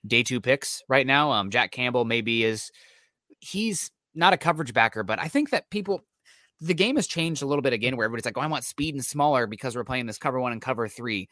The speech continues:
scheme, um, or, or heavy emphasis on the back end." But now the game has changed a little bit, where, like, these big hulking linebackers and run stopping defensive tackles are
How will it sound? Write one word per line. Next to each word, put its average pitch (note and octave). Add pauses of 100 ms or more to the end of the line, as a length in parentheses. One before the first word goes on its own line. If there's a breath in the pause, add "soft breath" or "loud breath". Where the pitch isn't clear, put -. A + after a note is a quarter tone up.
(140)
scheme, F#2
um, G2 (220)
or, G#2
or -
heavy A2+
emphasis A#2
on G#2+
the G2
back G2+
end." F2 (480)
But B2
now B3
the D#4
game C#4
has C4
changed A3
a G#3
little D#3+
bit, D#3
where, B2+
like, B2
these A#2
big C#3+
hulking C3+ (220)
linebackers A#2+
and G#2+
run B2
stopping B2
defensive A2+
tackles A2
are G#2+